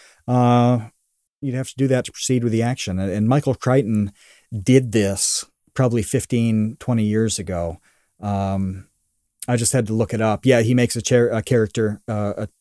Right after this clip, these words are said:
a child rapist, uh, and it says that he, you know, uses a city as the same person that he based the character on. Said he was a Yale graduate, which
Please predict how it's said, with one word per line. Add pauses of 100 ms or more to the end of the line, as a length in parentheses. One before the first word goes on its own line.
a
child
rapist, (480)
uh, (640)
and
it
says
that
he, (440)
you
know,
uses
a
city
as
the
same
person
that
he
based
the
character
on. (340)
Said
he
was
a
Yale
graduate,
which